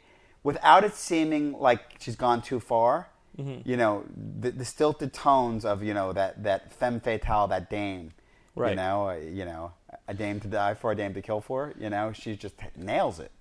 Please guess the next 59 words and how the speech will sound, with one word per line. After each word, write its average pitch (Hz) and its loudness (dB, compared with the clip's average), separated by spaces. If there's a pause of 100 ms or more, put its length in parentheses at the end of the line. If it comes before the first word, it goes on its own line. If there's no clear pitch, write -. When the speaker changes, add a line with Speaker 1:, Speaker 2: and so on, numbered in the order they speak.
(140)
Speaker 2:
The, 131 -4
the 127 -2
accent 139 2
I'm 135 -4
impressed 120 -6
by 110 -4
is 104 -6 (640)
Simon's 101 -12
American 101 -12
accent. 98 -14
Speaker 1:
Yeah, 95 -2
Speaker 2:
and 85 -8
Speaker 1:
Simon's 127 -6
Speaker 2:
it's 120 -10
Speaker 1:
great. 127 -4
Speaker 2:
worth 147 0 (100)
downloading 120 -6
episodes. 104 -10 (420)
Um, 147 4
guys, 151 6
we're 151 -2
gonna 165 0
let 143 -2
you 127 -8
guys 117 -2
go 110 -6
'cause - -18 (120)
this 113 -14
is 104 -16
the 107 -12
Geekscape 104 -12
that's - -16
running 98 -10
along. 98 -8
Um, 120 0
it's - -18
awesome 139 -2
to 135 -8
have 131 -4
Ian 123 -8
back. 117 -2
It's - -14
obviously 110 -8
not 107 -8
his 101 -10
last 104 -8
one, 101 -12
and 104 -14
I 110 -10
could 117 -10
literally 107 -8
do 104 -10
a, 101 -10
a - -12
Geekscape 104 -12
with 101 -14
Ian 95 -10
every 98 -10
week. 104 -12